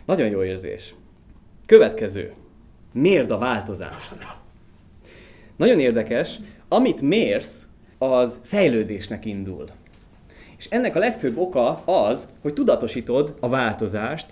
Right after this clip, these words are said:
a folyamatokat, a lépéseket, hogy hol tartasz. Éppen ezért tudsz jó döntéseket hozni,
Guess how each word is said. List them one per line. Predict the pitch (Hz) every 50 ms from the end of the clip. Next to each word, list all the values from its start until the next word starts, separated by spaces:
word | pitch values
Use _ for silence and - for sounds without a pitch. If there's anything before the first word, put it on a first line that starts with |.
| -
a | - 127
folyamatokat, | - - 170 147 120 110 107 95 98 107 98 - 101 95
a | -
lépéseket, | 117 139 165 160 - - 110 104 - - 104 92 - 80 78 -
hogy | - 113 -
hol | - - 196 214 185 151
tartasz. | - 147 139 123 110 - - - - - - - - - - - - - - -
Éppen | - 247 247 226 - 165 160
ezért | 180 170 147 156 131 -
tudsz | - 151 143 - -
jó | 170 190 175 147
döntéseket | 139 165 156 143 135 117 113 - 127 113 123 117 -
hozni, | - - 135 123 110 113 117 120 147 160